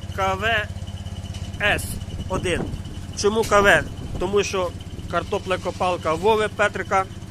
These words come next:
і Сергія. Ну, вона однорядна. Стоїть тут повишаючий редуктор на збільшення обертів, тому що недостатньо обертів вала відбору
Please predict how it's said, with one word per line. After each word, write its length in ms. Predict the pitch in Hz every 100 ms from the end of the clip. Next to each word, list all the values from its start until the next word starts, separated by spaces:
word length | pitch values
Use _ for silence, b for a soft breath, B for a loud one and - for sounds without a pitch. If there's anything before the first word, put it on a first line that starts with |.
| - 190
і 80 |
Сергія. 480 | 190 202 165 139 117 - - - - - - -
Ну, 120 | 254
вона 280 | 226 226 208
однорядна. 600 | 190 202 214 208 175 139 - - - - - - - -
Стоїть 420 | - 196 202 196 190
тут 160 | 170 - - - - - - - -
повишаючий 720 | 185 185 190 214 196 190 185
редуктор 520 | 180 185 240 - 220 208
на 400 | 202 196 185 180
збільшення 480 | 196 196 202 190
обертів, 560 | 196 202 190 185 180 175 - - - 160
тому 220 | 175 180
що 140 | 170 175
недостатньо 680 | 165 165 185 175 165 160 - - -
обертів 420 | 175 165 165 170 165
вала 260 | 165 165
відбору 320 | 160 156 165